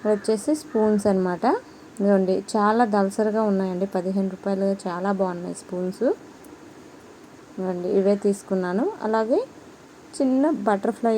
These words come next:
అయితే తీసుకున్నాను అన్నమాట, నాకు చాలా బాగా నచ్చింది. ఇది ఒక్కటే పదిహేను రూపాయలు, చాలా బాగుంది. ఆన్లైన్లో చూశానండి,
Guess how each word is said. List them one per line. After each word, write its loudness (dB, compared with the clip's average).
అయితే -2
తీసుకున్నాను -2
అన్నమాట, -6
నాకు -4
చాలా 2
బాగా 2
నచ్చింది. -2
ఇది 0
ఒక్కటే -6
పదిహేను 0
రూపాయలు, -2
చాలా -2
బాగుంది. 0
ఆన్లైన్లో 4
చూశానండి, -2